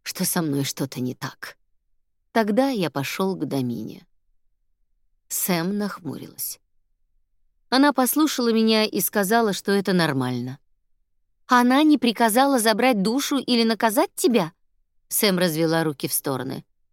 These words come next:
"Домина объяснила мне, что людские чувства чужды ангелам, но мы не ангелы. Мы можем чувствовать радость, грусть, злость, волнение.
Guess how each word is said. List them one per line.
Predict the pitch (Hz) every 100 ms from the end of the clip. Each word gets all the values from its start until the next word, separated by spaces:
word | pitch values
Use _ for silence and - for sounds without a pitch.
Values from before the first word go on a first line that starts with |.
| _ _ _ _ _ _ _ _
"Домина | - 220 240 277 294 247
объяснила | 233 196 226 - 294 294 180
мне, | 143 135
что | 127 -
людские | 190 196 - 240 233
чувства | 190 285 262 - 220 214 208
чужды | - 285 220 190 -
ангелам, | 240 240 165 - 95 - - _ _ -
но | 185 156
мы | 160 180
не | 185 185
ангелы. | 220 233 147 - - - _ _ _ _ -
Мы | 277
можем | 294 294 269
чувствовать | - 311 - 247 254 -
радость, | 175 190 180 180 - -
грусть, | 160 151 175 190 - - _ -
злость, | 143 139 151 160 - - _ -
волнение. | 147 135 147 175 160 123